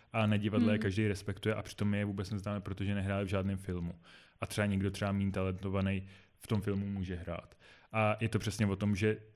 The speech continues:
Speaker 1: je tohle v tom takový jako nemilosrdný a vždycky je to o tom jako přijít s něčím novým. Takže co se týče tohodle z toho, kdybyste, eh,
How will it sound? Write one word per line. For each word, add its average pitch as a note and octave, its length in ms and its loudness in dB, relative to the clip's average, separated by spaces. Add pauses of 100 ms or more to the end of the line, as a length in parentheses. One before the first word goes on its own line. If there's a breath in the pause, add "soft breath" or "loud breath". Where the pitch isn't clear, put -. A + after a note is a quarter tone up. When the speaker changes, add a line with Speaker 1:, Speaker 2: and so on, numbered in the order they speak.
(120)
Speaker 1:
je B2 100 2
tohle G#2+ 200 4 (160)
v - 60 -6
tom A2 160 4
takový A2 240 2
jako G#2+ 180 2
nemilosrdný G2+ 720 2
a G2+ 240 -2
vždycky G2 280 -4
je F#2+ 40 0
to G2 120 -2
o F#2+ 80 -2
tom G2+ 160 0
jako G2+ 260 -2 (280 loud breath)
přijít G#2+ 140 0
s G#2 60 -4
něčím G2+ 300 2
novým. E2 260 -2 (320 soft breath)
Takže A2 160 2
co G#2+ 120 -4
se A2+ 100 -2
týče G#2+ 280 -2
tohodle G#2+ 420 2
z G#2 80 -10
toho, G2 180 0
kdybyste, F#2+ 440 -2
eh, G2 280 -8